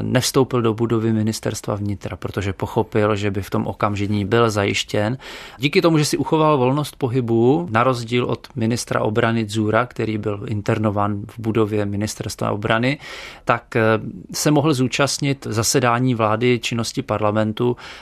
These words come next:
a řídit ministerstvo v docela takových nouzových podmínkách z různých míst. Také vydat celou řadu pokynů. Jednak to, aby my všechny bezpečnostní složky respektovaly pouze pokyny legální vlády,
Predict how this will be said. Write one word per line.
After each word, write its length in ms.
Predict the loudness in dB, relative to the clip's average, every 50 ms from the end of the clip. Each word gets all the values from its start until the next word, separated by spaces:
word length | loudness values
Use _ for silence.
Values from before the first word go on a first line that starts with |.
| -6 0
a 300 | 2 4 4 4 4 2
řídit 360 | 0 0 2 2 2 2 2
ministerstvo 840 | 2 2 2 2 0 0 0 0 0 0 -2 -4 -6 -4 -2 0 0 0
v 220 | -2 -4 -6 -6
docela 320 | -6 -4 -2 0 0 0
takových 340 | 0 -2 -4 -6 -8 -6 0
nouzových 520 | 2 4 4 4 4 4 2 2 2 -2 -2
podmínkách 640 | -4 -4 -2 0 0 0 0 0 0 -2 -2 -2 -4
z 120 | -2 0 0
různých 520 | 2 2 2 2 2 0 0 -2 -4 -4
míst. 400 | -2 -2 -2 -2 -2 -4 -8 -10 -18 -20 -20 -20 -20 -20 -20 -20 -20 -20 -20 -2 _
Také 440 | 0 0 2 2 2 4 4 4 4
vydat 400 | 4 2 4 4 4 2 0 -2
celou 280 | 0 2 2 2 2
řadu 340 | 2 2 2 2 0 0 0
pokynů. 500 | 0 -2 0 4 4 4 4 4 2 0
Jednak 360 | -2 -2 0 2 0 0 0 -2
to, 140 | -2 0
aby 160 | 0 0 0 0
my 140 | 0 0
všechny 280 | 0 0 -2 0 0 0
bezpečnostní 760 | 0 -2 -2 -4 -4 -4 -4 -6 -6 -6 -4 -4 -4 -4 -4
složky 520 | -4 -4 -4 -4 -6 -6 -6 -4 -4 -4 -4 -6 -14 -10 0
respektovaly 640 | 0 0 0 2 0 -2 -4 -2 -2 0 0 0 0 0
pouze 340 | 0 0 0 2 0 0
pokyny 540 | -2 -2 -6 -4 -2 -2 0 0 0 -2 -4 -4
legální 580 | -2 -2 0 0 0 0 0 0 0 -4 -4
vlády, 460 | -2 0 0 0 0 0 -2 -2 -2